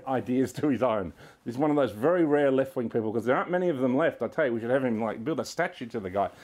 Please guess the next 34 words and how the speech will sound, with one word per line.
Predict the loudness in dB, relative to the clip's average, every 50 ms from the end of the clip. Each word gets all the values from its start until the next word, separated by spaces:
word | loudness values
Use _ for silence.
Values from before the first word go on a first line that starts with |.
| -20 -14 -6
Because, | -4 -2 -2 0 0
um, | 2 2 4 4 4 4 2 2 2 0 0 -4 -8 -20 -12 _ 0
anyway, | 2 4 4 4 2 2
he | 2 4 4 6
wrote | 6 4 2 2
this | -2 -4 -2
article, | 0 0 2 2 0 0 0 2 2 2 0 -2 -8 _ _ -4 0
uh, | 2 4 2 2 0
that | -2 -2 -2
essentially | -2 0 0 0 0 2 0 0
attacked | 0 0 0 0 0 0 0 -2
the | -2 0
notion | 2 4 4 4 2 0 -2 -4 -4 0
of | 2 2 2 2 2
the | 2 2
left | 2 2 2 0 -4 -8 -18
attacking, | -14 -8 -4 -4 -4 -4 -4 -6 -6 -6 -6 -10 -12 _ -20 -20 -20 -20 _ _ -4 0
uh, | 0 2 2 0 -2
this | -2 -2 -4 -4 -4
Australia | -8 -4 0 2 2 2 2 2 2
Day, | 0 0 0 -2 -6 -12 _ _ -6
uh, | -4 -4 -4 -4 -4 -4
idea. | -4 -4 -2 -2 -4 -4 -2
He | -4 -6
said | -4 0 0 0 0
it's | 0 -4
kind | -2 0 0 0
of | 2 2
a |
losing | 2 2 4 4 2 2 2 2 2 2 2
battle | 2 0 -2 -2 -4 -6 -8 -8
in | -6 -6
a | -4
way. | -4 -4 -4 -4 -8 -12